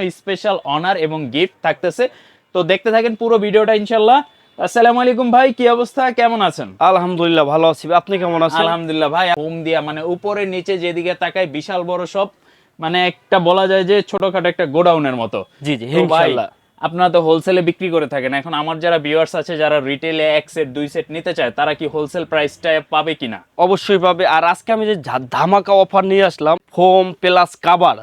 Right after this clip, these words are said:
Speaker 2: দিতে আছি
Speaker 1: আচ্ছা।
Speaker 2: ইনশাল্লাহ, এই রেটে আপনাদের অবশ্যই নিতে পারবেন।
Speaker 1: আচ্ছা, আচ্ছা। আর ফোম কভারের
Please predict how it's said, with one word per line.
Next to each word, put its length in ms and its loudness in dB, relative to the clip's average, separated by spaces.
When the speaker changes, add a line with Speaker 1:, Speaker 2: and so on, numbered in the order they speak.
Speaker 2:
দিতে 220 0
আছি 160 0
Speaker 1:
আচ্ছা। 100 -4
Speaker 2:
ইনশাল্লাহ, 440 2
এই 140 2
রেটে 240 0
আপনাদের 440 0
অবশ্যই 400 2
নিতে 240 4
পারবেন। 380 -2
Speaker 1:
আচ্ছা, 240 -10
আচ্ছা। 200 -6
আর 80 -2
ফোম 260 -6
কভারের 340 0